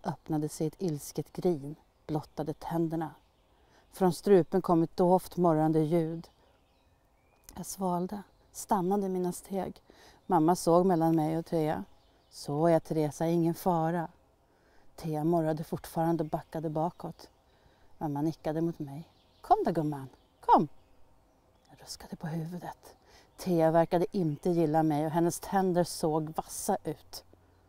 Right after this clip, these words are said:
"Hon verkar arg. Varför säger hon inget?"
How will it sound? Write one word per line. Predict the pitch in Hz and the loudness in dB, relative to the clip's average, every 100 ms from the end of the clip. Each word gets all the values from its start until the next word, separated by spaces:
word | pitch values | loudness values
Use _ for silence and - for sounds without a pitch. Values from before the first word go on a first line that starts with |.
| _ _ _ _ - | _ _ _ _ -6
"Hon | 190 | -2
verkar | 185 175 262 - | -2 -2 -4 -4
arg. | 220 285 151 175 - | -6 -6 -8 -10 -8
Varför | 208 | -8
säger | - - 214 247 - - | -6 -4 -4 -4 -10 -6
hon | 220 | -2
inget?" | 147 143 151 - - | -2 -6 -14 -18 -20